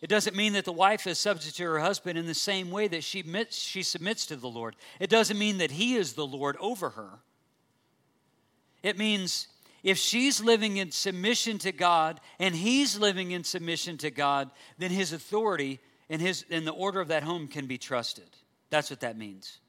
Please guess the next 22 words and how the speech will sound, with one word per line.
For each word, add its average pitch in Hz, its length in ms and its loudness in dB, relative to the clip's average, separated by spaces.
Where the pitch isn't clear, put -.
Is 175 160 0
that 190 120 -2
sh-, - 220 0
if 170 120 -4
she's 233 360 0
living 202 440 0
under 190 580 2
and 175 160 -4
in 196 180 -2
submission 196 720 0
to 226 460 0
the 196 120 -2
husband, 165 560 -2
and 170 140 -4
the 170 60 0
husband 214 420 2
is 180 140 -2
living 190 320 0
in 175 240 -6
submission 196 760 0
to 170 140 -4
God, 190 460 4